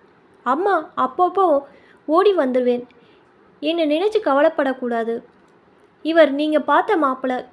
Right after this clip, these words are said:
கண்டிப்பா ரொம்ப நல்லா பார்த்துக்குவார். என் ஃப்ரெண்ட்ஸ் எல்லாம் லவ் மேரேஜ். நான் மட்டும்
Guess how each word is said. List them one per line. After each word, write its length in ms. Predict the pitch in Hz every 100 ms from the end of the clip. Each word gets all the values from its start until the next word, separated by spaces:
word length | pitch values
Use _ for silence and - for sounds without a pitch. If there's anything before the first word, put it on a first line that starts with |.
| _ _ _ -
கண்டிப்பா 400 | 277 330 427 440
ரொம்ப 240 | 370 277 294 285 - -
நல்லா 280 | 247 285 381
பார்த்துக்குவார். 600 | 359 285 277 247 254 247 - _ _ - _ _
என் 180 | 339 359
ஃப்ரெண்ட்ஸ் 340 | 302 285 349 427
எல்லாம் 280 | 320 285 - _ 254
லவ் 240 | 240 269
மேரேஜ். 380 | 339 311 262 247 _ _ _ _ - _ _ 262
நான் 260 | 262 370
மட்டும் 320 | 415 320 311